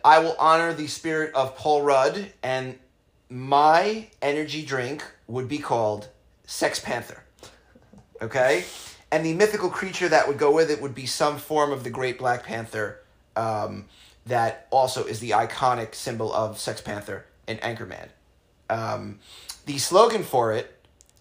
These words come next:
will be, "Sixty percent of the time, it works every time." They've done studies, you know? Um, and obviously, the color it would turn my piss is purple because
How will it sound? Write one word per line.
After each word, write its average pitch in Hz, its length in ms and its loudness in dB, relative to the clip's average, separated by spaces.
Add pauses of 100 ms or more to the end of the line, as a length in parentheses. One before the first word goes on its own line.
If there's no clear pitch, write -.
(260)
will 139 140 -2
be, 120 380 -10 (240)
"Sixty 202 380 -2
percent 151 320 -2
of 127 40 -4
the - 60 -6
time, 120 360 0 (560)
it 143 140 4
works 127 280 -2
every 123 240 0
time." - 400 -12 (500)
They've 127 180 -2
done 117 160 -4
studies, 117 400 -4
you 80 80 -14
know? 95 240 -12 (500)
Um, 104 480 -10 (760)
and 135 420 2 (140)
obviously, 156 760 4
the 131 180 -6
color 175 360 4
it 151 180 -6
would 131 160 -8
turn 165 240 -4
my 156 160 2
piss 127 460 -6
is 113 140 -8
purple 143 600 0 (440)
because 120 440 -6